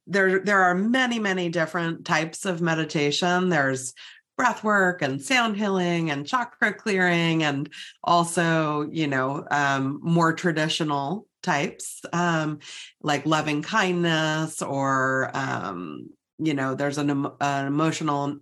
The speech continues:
awareness one called rain, which is recognizing and accepting your thoughts and emotions and kind of investigating them and then nourishing yourself. And so it's really cool to learn all the different techniques and see which ones,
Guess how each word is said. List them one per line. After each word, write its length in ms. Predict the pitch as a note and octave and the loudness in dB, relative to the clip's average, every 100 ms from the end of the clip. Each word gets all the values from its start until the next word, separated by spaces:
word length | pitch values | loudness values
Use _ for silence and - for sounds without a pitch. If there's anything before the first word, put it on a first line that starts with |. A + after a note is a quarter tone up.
| - | -4
awareness 560 | D3 D3 C#3+ C#3 C3+ | -2 2 0 0 -4
one 200 | D#3 C#3+ | -4 -4
called 320 | C3 D3 C3 C#3+ | -2 -2 0 -2
rain, 480 | D#3 D3+ D3 D3 | 0 2 0 0
which 220 | C#3+ C3 C#3+ | -2 -4 -4
is 300 | C3+ B2+ - - - - - _ | -4 -4 -12 -16 -18 -20 -20 _
recognizing 1300 | - E3 D#3 E3+ D3+ D3+ D3 C#3+ C#3+ D3+ D3 C#3+ C#3+ | 0 2 2 0 -2 2 2 2 0 -2 0 -2 -2
and 160 | B2 B2+ | -4 -4
accepting 920 | B2 - - D3 D3 - C#3+ C#3 C#3 | -4 -4 0 0 0 -6 -4 -2 -2
your 640 | C#3 C3+ C3 B2 B2+ B2 B2 | -2 0 2 2 0 -2 -2
thoughts 480 | E3 C#3+ C3+ - - | 2 4 4 2 -6
and 100 | C#3+ | -4
emotions 840 | C#3 D3 D#3+ D#3+ D#3 C#3+ C#3+ D3 C#3 | 0 2 2 2 0 0 0 -2 -2
and 120 | C3 | -4
kind 200 | C#3+ C3+ | -2 -2
of 80 | C3 | -2
investigating 800 | C3+ C3+ C3 B2+ - C#3+ C#3 C#3+ | -2 0 -2 -4 -6 -4 -4 -4
them 220 | C#3 C3+ | -4 -4
and 100 | C3+ | -2
then 180 | C3 B2 | -4 -2
nourishing 600 | B2+ C3+ C#3 C3+ F3+ F3 | -2 -2 -4 -4 -4 -2
yourself. 600 | F#3 F3 F#3+ F#3 G#3 G3+ _ - - - - F3 | -2 -2 0 0 0 -6 _ -20 -18 -20 -10 -2
And 160 | E3+ | 0
so 480 | E3 F3 D#3 D3+ C#3+ E3 | 2 2 4 4 0 -2
it's 160 | E3 | -6
really 320 | F3+ G3+ G#3 | 0 2 2
cool 320 | F#3+ - F#3+ F#3 | 0 0 0 0
to 140 | - | 0
learn 540 | E3 D3 D3 D3+ E3+ G#3 | 0 2 2 2 2 0
all 240 | F#3 D#3+ | 0 0
the 120 | D#3 | 0
different 360 | E3 D#3+ F3+ E3 | -2 -4 -4 -4
techniques 720 | F3 D#3+ E3+ F#3 A#3 - - | -4 -2 0 0 0 -6 -4
and 180 | D#3 C#3+ | -4 -4
see 260 | - F3+ | 0 2
which 380 | F#3 D#3 D#3 - | 2 0 -4 -2
ones, 640 | E3 D3+ D3+ F3 F#3+ - | 0 0 2 0 -2 -6